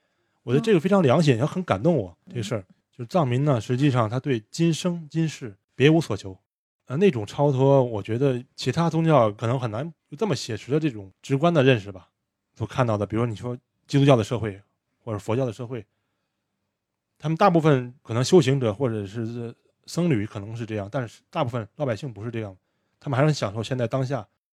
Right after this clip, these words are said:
Speaker 2: 那你，你觉得就是当地的这些老百姓，他们会在这种，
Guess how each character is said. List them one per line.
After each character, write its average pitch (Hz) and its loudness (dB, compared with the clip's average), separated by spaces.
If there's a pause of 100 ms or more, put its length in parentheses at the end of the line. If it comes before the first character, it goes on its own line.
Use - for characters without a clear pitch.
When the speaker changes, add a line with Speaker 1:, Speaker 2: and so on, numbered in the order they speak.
(760)
Speaker 2:
那 302 -8
你， 240 -2
你 214 -10
觉 202 -14
得 247 -6
就 269 -14
是 254 -12
当 285 -16
地 330 -14
的 226 -10
这 208 -12
些 226 -8
老 208 -8
百 208 -14
姓， 202 -16
他 - -12
们 277 -8
会 233 -10
在 220 -8
这 226 -8
种， 214 -18